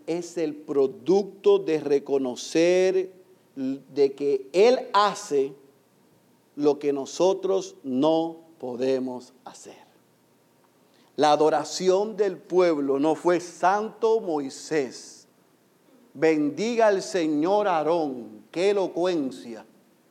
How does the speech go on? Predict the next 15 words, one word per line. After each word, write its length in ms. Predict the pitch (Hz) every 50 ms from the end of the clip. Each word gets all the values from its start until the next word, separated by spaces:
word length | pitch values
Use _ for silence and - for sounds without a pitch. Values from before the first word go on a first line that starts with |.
| _ _ _ _ _ _ _ _ _ _
cómo 300 | - 160 156 165 160 156
transmitió 720 | 160 160 156 156 151 151 - 147 156 151 143 147 - 160 180
ese 240 | 190 185 - 190 180
mensaje. 840 | 175 165 151 139 127 - - - 127 131 135 131 - - - - - _ _ _ _ _ _ _ _ _ _ _ _ _ _ _ _ _ _ _ _ _ _ _
"Oh, 500 | 202 208 240 262 269 277 277 277 277 269
bendecimos 840 | 233 226 220 214 208 185 196 180 - - 214 226 233 240 240 226 220
la 260 | 226 208 202 196 185
vara 380 | 170 185 196 208 214 220 214 214
de 100 | 214 202
Aarón", 520 | 185 175 170 175 190 185 170 156 147 139
como 260 | 135 - 151 139 143 147
dicen 340 | 156 151 156 180 170 165
los 180 | 160 151 151 147
mitas. 380 | 143 147 151 143 - 110 107 123
No. 680 | 139 156 175 190 208 226 220 208 185 180 - - -